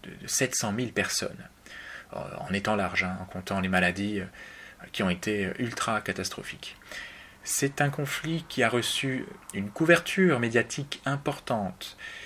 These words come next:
et qui a été photographié. On considère que c'est la première guerre à être documentée par la photographie. Et, et ouais, euh, l'entreprise photographique, euh, de cette guerre, hein, qu'elle a suscitée,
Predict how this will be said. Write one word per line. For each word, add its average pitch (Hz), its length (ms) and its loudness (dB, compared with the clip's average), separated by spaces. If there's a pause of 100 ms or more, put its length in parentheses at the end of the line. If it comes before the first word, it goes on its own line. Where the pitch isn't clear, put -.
(120)
et - 60 -2
qui - 100 2
a 131 40 8
été 127 600 2 (400)
photographié. - 760 0 (120)
On 127 60 -2
considère 151 540 2
que 131 100 2
c'est 120 240 2
la 101 120 2
première 143 400 2
guerre 170 400 6 (120)
à 110 140 2
être 120 300 -4
documentée 120 600 2
par 104 360 0
la 90 140 -8
photographie. 110 640 0 (760)
Et, 127 280 4
et 127 60 4
ouais, 151 340 8
euh, 101 60 -2 (120)
l'entreprise 139 500 4
photographique, - 720 2 (100)
euh, 95 120 -8
de 107 80 -6
cette 110 220 2
guerre, 165 200 8
hein, 127 160 4 (160)
qu'elle 107 140 -2
a 101 60 0
suscitée, 156 560 2